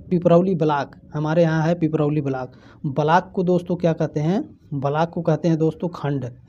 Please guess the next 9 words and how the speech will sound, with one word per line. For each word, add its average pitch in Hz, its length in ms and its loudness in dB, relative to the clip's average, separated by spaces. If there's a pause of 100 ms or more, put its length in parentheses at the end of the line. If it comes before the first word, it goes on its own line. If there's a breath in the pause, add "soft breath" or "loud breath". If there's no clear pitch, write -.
हिंदी 156 280 0
में 196 160 -2
खंड 147 220 -4
बोलते 131 320 -6
हैं। 127 200 -10 (1080 loud breath)
अगला 170 240 2
प्रश्न 175 280 -2
है 156 80 0
दोस्तों, 156 380 -2